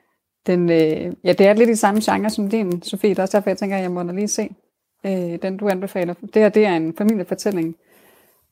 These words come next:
øh, som, øh, for mig føles som sådan en rigtig god, lang bog.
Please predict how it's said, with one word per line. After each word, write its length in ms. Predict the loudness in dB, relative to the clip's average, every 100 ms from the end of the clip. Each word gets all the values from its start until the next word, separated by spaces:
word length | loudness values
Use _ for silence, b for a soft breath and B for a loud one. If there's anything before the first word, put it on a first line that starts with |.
| 0
øh, 360 | 4 4 4 2
som, 360 | 0 0 0
øh, 220 | 0 -2 -4
for 160 | -2
mig 260 | 0 2 0
føles 360 | 0 0 0
som 220 | -2 -6 -6
sådan 200 | -4 -4
en 60 |
rigtig 280 | -4 -4 -6
god, 280 | -4 -4 -2
lang 240 | -4 -6 -2
bog. 260 | 0 0